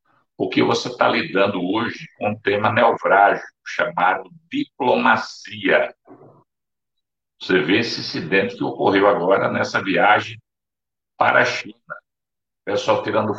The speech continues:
foto, todos sem máscara. Quando chegou lá, tiveram que colocar máscara. Ele foi fazer um debate sem máscara, o cara mandou ele colocar.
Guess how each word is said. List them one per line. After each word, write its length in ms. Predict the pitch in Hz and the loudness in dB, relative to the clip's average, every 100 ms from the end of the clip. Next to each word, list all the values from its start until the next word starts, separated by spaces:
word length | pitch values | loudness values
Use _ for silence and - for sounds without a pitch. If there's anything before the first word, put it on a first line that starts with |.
| - | 0
foto, 300 | 110 117 - _ | 2 2 -2 _
todos 400 | - 175 151 - | -2 -2 -2 -2
sem 160 | 139 110 | -2 2
máscara. 580 | 90 92 92 - 95 95 | 4 4 0 -6 -8 -6
Quando 140 | 110 | -8
chegou 380 | 113 139 131 107 | -6 -8 -4 2
lá, 360 | 95 110 - - _ _ _ _ | 4 6 4 -2 _ _ _ _
tiveram 500 | 95 80 113 - - | -8 0 2 2 -4
que 80 | - | -4
colocar 480 | 120 107 - 92 80 | 0 2 0 -2 -2
máscara. 420 | 82 92 - 95 | -6 -8 -8 -12
Ele 60 | - | -12
foi 140 | 110 | -6
fazer 220 | - 104 | -4 -4
um 80 | 107 | -2
debate 540 | 107 90 82 101 101 - | 0 2 2 0 -2 -6
sem 200 | 123 92 | -6 -4
máscara, 480 | 85 92 - - 92 | -4 -4 -4 -6 -4
o 20 | |
cara 20 | |
mandou 220 | 95 92 | -4 -2
ele 120 | 104 - | -4 -2
colocar. 500 | - 101 - 76 | 0 2 0 -4